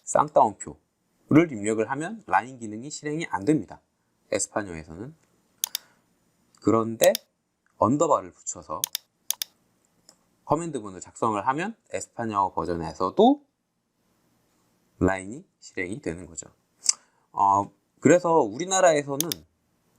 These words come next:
영어를 사용하기 때문에 이 언더바는 굳이 붙일 필요가 없어요. 사실은 언더스코어는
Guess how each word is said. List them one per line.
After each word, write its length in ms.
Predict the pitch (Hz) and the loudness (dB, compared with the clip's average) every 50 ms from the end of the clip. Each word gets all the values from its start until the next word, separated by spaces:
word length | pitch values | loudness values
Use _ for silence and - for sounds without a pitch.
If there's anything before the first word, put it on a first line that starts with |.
| _ _ _ _ _ _ - - | _ _ _ _ _ _ 0 2
영어를 480 | 98 110 143 165 156 147 143 131 113 107 | 2 2 2 0 -2 -2 -2 -4 -4 -4
사용하기 480 | - 104 113 113 107 127 131 120 - _ | -4 -4 -4 -8 -10 -14 -16 -16 -6 _
때문에 320 | 147 139 127 110 110 110 | -4 -4 -2 -2 -2 0
이 20 | 117 | 2
언더바는 680 | 117 85 80 90 107 151 147 135 123 127 135 135 - | 2 2 2 0 0 0 0 0 -2 -2 -8 -14 -16
굳이 440 | - - 110 - - 196 202 190 - _ | -16 -8 -4 -4 -4 -4 -6 -12 -14 _
붙일 400 | - 107 - - - - 147 - | -14 2 4 4 4 4 0 -6
필요가 460 | - - - - 147 - - - - _ | -8 -6 0 0 0 0 0 -6 -12 _
없어요. 540 | - 85 82 - - - 85 78 78 - - _ _ _ _ _ _ | -20 -20 -20 -10 -4 -2 -2 -2 -2 -6 -10 _ _ _ _ _ _
사실은 460 | - - - 139 135 - - - - - _ _ _ _ _ _ _ _ _ _ _ _ _ _ _ _ _ _ _ _ _ - | 0 2 2 2 -2 -2 -10 -20 -20 -20 _ _ _ _ _ _ _ _ _ _ _ _ _ _ _ _ _ _ _ _ _ 0
언더스코어는 640 | 98 101 113 113 - - _ 95 92 92 117 156 | 2 2 2 2 0 -4 _ -4 -4 -4 -6 -8